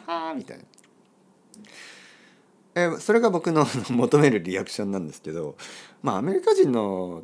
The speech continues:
特に何人かの生徒さんたちはすごく優しい人たちで、「おー、それはかわいそう、先生。トイレをもう一つ作った方がいいんじゃないですか？」とか。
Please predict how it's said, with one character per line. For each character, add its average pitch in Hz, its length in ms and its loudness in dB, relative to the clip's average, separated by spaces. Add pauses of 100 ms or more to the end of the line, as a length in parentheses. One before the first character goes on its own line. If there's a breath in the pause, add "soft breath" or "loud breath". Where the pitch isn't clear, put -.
(120)
特 240 220 0
に 135 140 4
何 131 220 4
人 113 120 0
か 95 120 -8
の 87 100 -8
生 95 180 -6
徒 - 80 -10
さ - 160 -14
ん 78 60 -12
た - 80 -20
ち - 100 -18
は - 60 -16
す - 200 -10
ご 427 120 4
く 101 420 0
優 87 120 -4 (180)
し 87 220 -10
い - 20 -8
人 82 180 -14
た 73 140 -14
ち - 100 -18
で、 76 260 -12 (1200 soft breath)
「お 160 580 2
ー、 - 20 -12
そ - 320 -12
れ 139 140 -6
は 135 140 -10
か 135 180 -14
わ 131 180 -10
い 127 40 -12
そ 113 460 -10
う、 - 40 -16
先 113 280 -8
生。 107 680 -4 (720 loud breath)
ト 196 200 2
イ 202 100 4
レ 143 140 4
を 120 100 4
も 131 200 0
う 185 40 -4
一 226 200 -6
つ - 100 -8
作 - 220 -6
っ - 20 -12
た - 180 -4
方 139 160 0
が 127 140 0
い 131 60 0
い 156 40 -4
ん 165 60 -4
じ 151 80 -2
ゃ 139 60 0
な 131 80 0
い 120 60 0
で 110 100 0
す - 80 -10
か？」 101 440 -2
と - 80 -20
か。 - 200 -20